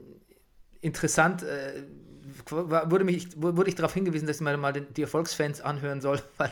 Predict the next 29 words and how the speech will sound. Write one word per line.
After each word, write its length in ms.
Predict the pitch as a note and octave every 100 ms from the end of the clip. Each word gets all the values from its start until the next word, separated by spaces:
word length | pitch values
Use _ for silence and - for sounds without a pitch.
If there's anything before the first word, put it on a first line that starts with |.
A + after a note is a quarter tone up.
| -
da 80 | C#3+
grad 260 | - D#3
so 80 | -
eine, 180 | B2+ B2+ - - -
so 120 | - D3
eine 120 | D3
Tristesse 540 | - E3+ F3 F3 F3+
eingekehrt 520 | C#3 C#3+ C#3 C#3+ B2+ B2+
ist 220 | B2 -
zum, 200 | B2+ A#2+ - - - -
zum 160 | - C3+
Thema 260 | D#3 D3
Bayern. 440 | A#2+ B2 C#3 D#3 E3 - - - - -
Und, 340 | D#3 E3 D#3
ähm, 320 | C#3+ D3+ D3+ D3
das 120 | C#3+
habe 80 | F#3+
ich 80 | F#3
mir 80 |
angehört 380 | E3+ A#3 E3+ D3+
und, 280 | C#3 C3 -
ähm, 400 | C3+ C3+ C3+ C3+ - -
ich 160 | B2 -
fand's 380 | - D3+ E3+
ein 180 | - C3+ A2+
wahnsinnig, 540 | B2+ D#3 F3 E3+ - C3
äh, 200 | C3+ A#2+ - - _
gutes 320 | D#3+ F3 -
Narrativ, 680 | D3 C#3 C#3+ - F3 A#2